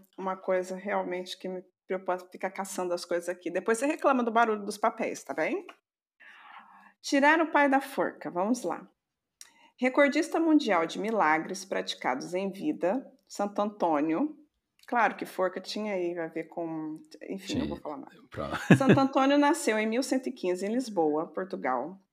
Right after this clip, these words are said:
Speaker 1: com o nome de batismo de Fernando de Bulhões e Taveira de Azevedo, filho de família nobre e rica.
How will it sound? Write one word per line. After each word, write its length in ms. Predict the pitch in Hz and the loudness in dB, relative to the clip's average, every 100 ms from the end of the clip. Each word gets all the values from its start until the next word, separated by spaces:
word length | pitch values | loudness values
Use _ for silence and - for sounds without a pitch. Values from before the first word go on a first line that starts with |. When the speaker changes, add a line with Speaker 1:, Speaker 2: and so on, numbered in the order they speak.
| _ | _
Speaker 1:
com 160 | 196 190 | -4 -2
o 60 | 180 | 0
nome 280 | 170 202 | 0 -2
de 100 | 220 185 | -4 -4
batismo 540 | 160 160 202 220 208 | -6 -6 -8 -6 -8
de 140 | 196 | -10
Fernando 580 | 190 - 175 170 208 240 | -12 -6 -4 -2 -2 -4
de 120 | 208 | -4
Bulhões 880 | 185 180 175 156 151 185 240 - - _ | -6 -4 -2 -2 -2 -4 -8 -12 -20 _
e 60 | 196 | -8
Taveira 540 | 196 175 180 202 220 | -2 -2 0 -2 -2
de 120 | 214 | -2
Azevedo, 480 | 190 208 208 92 - _ _ _ _ _ _ _ _ - | -6 -6 -8 -10 -14 _ _ _ _ _ _ _ _ -6
filho 220 | 202 202 | -4 -4
de 120 | 202 | -2
família 340 | 214 202 190 | -2 -2 -2
nobre 380 | 196 180 180 220 | -2 0 0 0
e 40 | 254 | -4
rica. 440 | - - - - | -6 -10 -14 -18